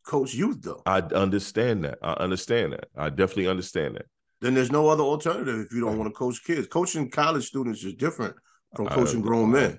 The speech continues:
Speaker 2: I definitely understand
Speaker 1: Some
Speaker 2: that.
Speaker 1: of these guys are not built for dealing with college athletes.
Speaker 2: Kids, I definitely understand that.
Speaker 1: And vice versa. Some people are
Speaker 2: <clears throat>
Speaker 1: great with the college athletes, but they can't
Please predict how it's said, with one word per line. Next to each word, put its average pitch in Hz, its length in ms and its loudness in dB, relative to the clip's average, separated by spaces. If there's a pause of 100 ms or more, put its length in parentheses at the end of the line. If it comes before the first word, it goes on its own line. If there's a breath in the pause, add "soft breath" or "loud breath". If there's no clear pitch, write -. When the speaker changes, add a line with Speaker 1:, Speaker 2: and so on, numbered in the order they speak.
(120)
Speaker 2:
I 71 200 -4
definitely 78 420 -4
understand 85 480 0
Speaker 1:
Some 143 100 4
Speaker 2:
that. 175 60 4
Speaker 1:
of - 20 6
these 165 100 6
guys 151 320 8
are 110 100 4
not 139 260 4
built 180 220 -2
for 127 100 -6
dealing 131 400 -2
with 113 140 -6
college 139 340 -4
athletes. 135 400 4
Speaker 2:
Kids, - 100 -18
I 78 160 0
definitely 92 380 -2
understand 123 460 -6
that. 123 120 -12 (460)
Speaker 1:
And 123 240 2
vice 127 220 4
versa. 151 420 0
Some 113 260 -6
people 117 300 0
are 107 40 0
Speaker 2:
<clears throat> 104 120 0
Speaker 1:
great 127 140 4
with 110 120 -6
the 113 80 -6
college 139 380 2
athletes, 110 420 -2
but 101 120 -10
they 107 120 -4
can't 113 400 -2